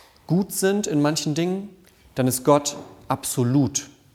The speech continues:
gut. Ja, Gott ist sozusagen gesteigert in uns endlich, in uns ins Unendliche, das Größte von allem, was wir so zwischenmenschlich kennen. Wenn wir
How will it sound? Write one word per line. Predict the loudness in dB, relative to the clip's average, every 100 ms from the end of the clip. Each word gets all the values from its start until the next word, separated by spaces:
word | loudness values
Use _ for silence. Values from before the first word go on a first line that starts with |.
| -10
gut. | -6 -2
Ja, | 2
Gott | 2 2
ist | 0
sozusagen | 0 2 2 2 2
gesteigert | -2 0 0 2 2 2
in | 0
uns | 0
endlich, | 0 0 -2 0
in | 2
uns | 2 -2
ins | -2 0 0 -2
Unendliche, | -2 -2 0 -2 -2 -2
das | -2 -4
Größte | -2 -2 -2
von | -6 -2
allem, | 0 2
was | 0 0
wir | 0
so | 0
zwischenmenschlich | -4 -6 -4 -4 -6 -6
kennen. | -4 -2
Wenn | 0
wir | 0 0